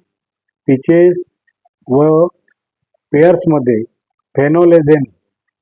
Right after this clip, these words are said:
फेनोलेझेस विस्तृत प्रमाणात आढळतात. सफ-, सम-, सफरचंद, बटाट्यात लॅकेस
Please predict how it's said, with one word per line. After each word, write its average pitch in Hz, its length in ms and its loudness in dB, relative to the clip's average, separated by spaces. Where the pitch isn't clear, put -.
फेनोलेझेस 170 760 0
विस्तृत 147 640 -2
प्रमाणात 160 440 0
आढळतात. 131 440 -2
सफ-, 147 540 -2
सम-, 139 240 -4
सफरचंद, 175 580 0
बटाट्यात 156 600 0
लॅकेस 143 680 0